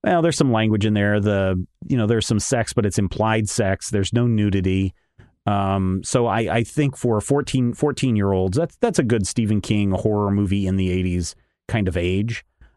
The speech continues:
Uh, so that's what I would, I would recommend fourteen. Uh, if it says it's got a seventeen-year-old sticker on it, then maybe the comic book store won't sell it to the kids, but I'm okay with it. So my recommendation, this is a good Halloween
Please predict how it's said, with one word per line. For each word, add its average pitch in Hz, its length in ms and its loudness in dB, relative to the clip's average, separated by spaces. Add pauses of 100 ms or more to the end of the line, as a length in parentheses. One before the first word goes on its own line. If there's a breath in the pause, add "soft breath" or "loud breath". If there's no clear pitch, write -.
(140)
Uh, 113 140 0
so 131 120 0
that's 147 240 0
what 113 120 2
I 95 120 2
would, 90 240 -2 (100)
I 117 120 0
would 104 180 0
recommend 82 400 -2
fourteen. 80 520 -6 (260)
Uh, 123 340 -2
if 120 100 -2
it 123 100 0
says 151 220 2
it's 131 80 -8
got 156 120 0
a 135 40 0
seventeen-year-old 131 640 0
sticker 117 320 0
on 113 140 2
it, 113 120 -4 (320)
then 113 200 2
maybe 110 220 2
the 95 160 0 (120)
comic 104 260 0
book 104 160 -2
store 101 220 0
won't 92 240 -2
sell 104 160 2
it 92 80 -4
to - 80 0
the 92 80 -2
kids, 92 320 -2
but 101 160 0
I'm 123 160 2
okay 90 260 -2
with 69 180 -6
it. - 140 -14
So 101 240 0 (380)
my 143 280 2
recommendation, 139 680 2
this 127 160 0
is 101 100 2
a 98 60 2
good 135 260 2
Halloween 120 720 2